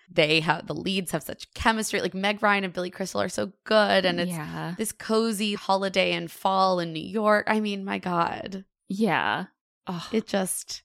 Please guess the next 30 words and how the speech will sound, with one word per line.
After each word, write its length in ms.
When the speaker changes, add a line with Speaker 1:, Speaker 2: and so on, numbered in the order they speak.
Speaker 2:
It's 240
just 260
so 100
Speaker 1:
it 140
Speaker 2:
good. 80
Speaker 1:
hits, 580
it 140
hits 260
all 160
the 120
things 320
and 100
it 60
makes 220
you 80
feel 260
warm 180
and 140
fuzzy 320
inside. 720
And 440
it 160
also 280
doesn't 380
feel 240
like 380
your 120
brain 360
is 160
rotting 560